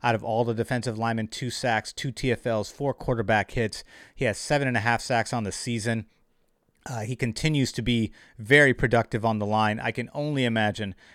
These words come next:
how much better he's gonna do once we get Nick Bosa back and solidify the edge. I know, uh, Dee Ford is scheduled to be in that position, but I have a, I have a very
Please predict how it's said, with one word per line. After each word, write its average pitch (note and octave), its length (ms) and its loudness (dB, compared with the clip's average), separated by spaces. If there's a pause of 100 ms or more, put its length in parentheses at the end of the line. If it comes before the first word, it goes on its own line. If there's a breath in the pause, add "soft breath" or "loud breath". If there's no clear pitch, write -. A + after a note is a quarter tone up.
how C#3 120 0
much A#2+ 220 -4
better A#2 220 2
he's G2+ 180 -4
gonna G#2+ 180 -2
do G2+ 400 -4
once A#2 240 -4
we B2 60 -2
get G#2+ 160 -2
Nick A2+ 220 -6
Bosa G#2+ 340 -2
back G#2 340 2
and G#2 180 -6
solidify A2 540 0
the G2+ 220 -4
edge. G#2+ 420 0 (360 loud breath)
I A2 120 0
know, A2 400 4
uh, G#2+ 220 2
Dee A2 220 -2
Ford A2+ 480 2
is A2+ 160 0
scheduled G#2+ 440 -2
to G2+ 60 -12
be G#2+ 140 0
in G#2 100 0
that G#2+ 180 0
position, G2+ 340 -6
but G#2+ 120 0
I G#2+ 80 0
have A2 160 0
a, G2+ 220 -2 (280)
I B2+ 120 -6
have A#2+ 160 -4
a A2 80 -2
very A#2+ 520 2